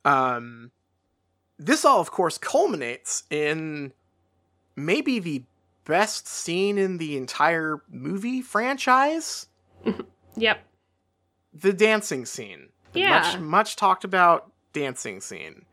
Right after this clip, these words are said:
Speaker 1: Um, once Ron has kind of fucked off and they've, there's, like, a few, you know, there's a few scenes of Harry and Hermione trying to carry on without him. Um, and then we just get this scene, zero dialogue, of,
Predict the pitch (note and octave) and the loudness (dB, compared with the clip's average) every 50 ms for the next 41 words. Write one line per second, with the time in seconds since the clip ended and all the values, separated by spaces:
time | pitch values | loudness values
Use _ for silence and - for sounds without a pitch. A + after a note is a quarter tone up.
0 | _ _ _ _ _ _ _ _ _ _ _ _ _ _ _ _ _ - A#2 A2 | _ _ _ _ _ _ _ _ _ _ _ _ _ _ _ _ _ -10 -6 -6
1 | A2 G#2+ G#2 G2+ G2 G2+ G#2 G#2+ B2 C3 C3+ C#3 - - - C#3 C3+ C3+ C3+ C3 | -4 -4 -6 -6 -8 -12 -14 -14 -6 -6 -6 -6 -6 -4 0 2 4 6 6 4
2 | C3 C3 C#3 B2+ A#2 A2+ - - - - A#2 A2+ A2 - - A#2+ A2 - - C#3+ | 2 0 -6 -6 -6 -6 -8 -10 -10 -10 -10 -10 -8 -6 -4 -4 -4 -2 2 6
3 | C#3 C#3+ C#3 C3+ C3+ - - - - - - - _ - A2+ G#2+ G#2+ G#2+ G#2+ A2 | 6 8 8 8 6 4 0 -14 -16 -18 -20 -20 _ -20 -18 -18 -16 -16 -18 -18
4 | A2 G#2+ - - _ - B2 A2+ A2 G#2+ G#2+ A2 - - _ _ _ _ _ _ | -18 -20 -20 -20 _ -10 -10 -8 -8 -10 -12 -16 -20 -20 _ _ _ _ _ _
5 | _ _ _ _ _ _ - B2 - - - - A2+ - - A#2+ A#2+ B2 A#2+ A#2+ | _ _ _ _ _ _ -14 -14 -14 -14 -16 -16 -16 -12 -8 -6 -4 -4 -4 -6
6 | A#2 - A2+ G#2 G2+ G2+ - G2 F#2+ - - - - C#3 C#3 C3+ - C3+ B2+ B2+ | -8 -10 -12 -14 -14 -16 -16 -20 -20 -20 -14 -6 -4 -2 -2 -2 -2 -2 -2 -2
7 | B2+ A#2+ A2+ - - A#2+ A2+ A#2 A#2 A2+ G#2+ A#2 A2 A2+ A2+ A#2 A2+ A#2 - - | -4 -6 -10 -10 -8 -8 -6 -6 -8 -10 -12 -12 -12 -12 -12 -12 -12 -14 -12 -14
8 | A2 A2 G#2+ - - G#2+ G#2 G#2+ A2 G#2+ G#2 G#2+ A#2 A#2+ D3+ F3 F3+ F3 E3+ D#3+ | -14 -16 -16 -14 -14 -12 -12 -10 -12 -14 -14 -12 -6 2 4 6 6 6 6 2
9 | D#3+ D#3 D3+ D3+ - _ _ _ _ _ _ _ _ - B2 B2 B2 A#2+ A#2+ A#2 | -4 -6 -10 -16 -20 _ _ _ _ _ _ _ _ -12 -10 -8 -8 -8 -8 -10
10 | A#2 A#2+ A#2+ - A#2+ C3 C3+ C#3+ D#3 E3+ E3 E3+ D#3+ - - G3 G3 - G3 - | -12 -12 -14 -12 -10 -6 -6 -4 -4 -4 -6 -6 -8 -6 -6 -8 -4 -4 -6 -6
11 | - - D#3 D3 C#3+ C#3 C#3 C#3 C3+ B2+ C3 B2+ D3 E3+ F#3 G3+ G3+ F#3+ D3 B2 | -6 -8 -6 -4 -4 -4 -6 -8 -10 -10 -8 -2 0 4 6 6 6 6 4 2
12 | B2 A#2+ A2+ A2 A2+ A2+ A2+ A2 A2 A2 A2 - - _ _ _ _ _ _ _ | 0 0 -4 -6 -6 -8 -8 -8 -8 -10 -12 -16 -20 _ _ _ _ _ _ _
13 | _ _ _ _ - - A#2 A#2+ A#2 A2 A2 A2 G#2+ A2 - - - _ | _ _ _ _ 0 2 2 4 4 2 0 -2 -6 -12 -20 -20 -20 _